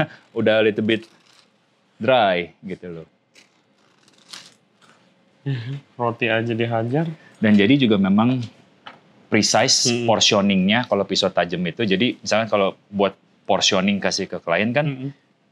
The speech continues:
Speaker 1: udah ada tuh size
Speaker 2: Size-nya.
Speaker 1: standar. Ah, ah. Jadi kalau yang pisau tumpul itu pasti tuh either dia miring atau lari atau
Speaker 2: Yap.
Speaker 1: begitu ada yang tebel di belakang.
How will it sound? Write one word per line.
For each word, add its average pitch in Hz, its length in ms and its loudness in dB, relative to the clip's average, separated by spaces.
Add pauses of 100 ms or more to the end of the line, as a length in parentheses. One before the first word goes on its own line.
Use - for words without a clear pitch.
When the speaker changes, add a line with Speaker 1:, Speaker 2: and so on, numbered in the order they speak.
(120)
Speaker 1:
udah 117 260 2
ada 196 120 2
tuh 190 300 -2 (540)
size 123 340 -2
Speaker 2:
Size-nya. 131 220 2
Speaker 1:
standar. 117 280 4
Ah, 123 280 -2
ah. 98 320 -2 (200)
Jadi 123 380 -4 (100)
kalau 113 200 -2
yang 113 100 0
pisau 110 480 -2 (100)
tumpul 107 320 -2
itu 110 160 -2
pasti 110 280 -4
tuh 156 180 -6 (540)
either 101 200 -2
dia 95 140 2
miring 131 460 0
atau 95 160 -4
lari 123 480 -2
atau 98 340 -6 (280)
Speaker 2:
Yap. 117 280 0 (180)
Speaker 1:
begitu 107 300 -2
ada 131 140 2
yang 127 100 0
tebel 107 300 2
di 101 80 0
belakang. 120 500 -2